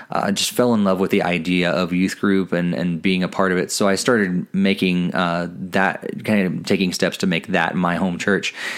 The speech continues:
and really started going, you know, very frequently with my friend to church,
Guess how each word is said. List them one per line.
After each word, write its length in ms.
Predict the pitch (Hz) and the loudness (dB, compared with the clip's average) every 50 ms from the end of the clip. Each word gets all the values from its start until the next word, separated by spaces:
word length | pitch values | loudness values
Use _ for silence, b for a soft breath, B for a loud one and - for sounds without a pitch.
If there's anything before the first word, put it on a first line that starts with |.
| B B B | B B B
and 140 | - 92 | -2 2
really 160 | 95 98 101 95 | 2 2 2 2
started 320 | - - 107 95 92 90 | 2 2 2 2 2 2
going, 320 | 92 95 92 92 95 95 - - - _ _ - - _ - - _ - | 2 2 2 2 0 0 -4 -6 -14 _ _ -16 -16 _ -20 -20 _ -6
you 100 | - 90 | -2 0
know, 120 | 117 - 87 | 0 2 4
very 220 | 85 110 117 110 | 4 4 4 2
frequently 580 | 101 - - 113 - - 80 80 87 85 - B B B B B B B | 2 2 0 0 2 0 0 0 0 0 -2 B B B B B B B
with 200 | 107 110 107 - | 2 2 2 2
my 120 | 104 95 | 2 0
friend 320 | 87 - 104 92 90 87 - | 2 2 2 2 2 0 0
to 100 | - 101 | -2 0
church, 380 | - 104 92 87 - - - | 2 2 2 2 0 -4 -8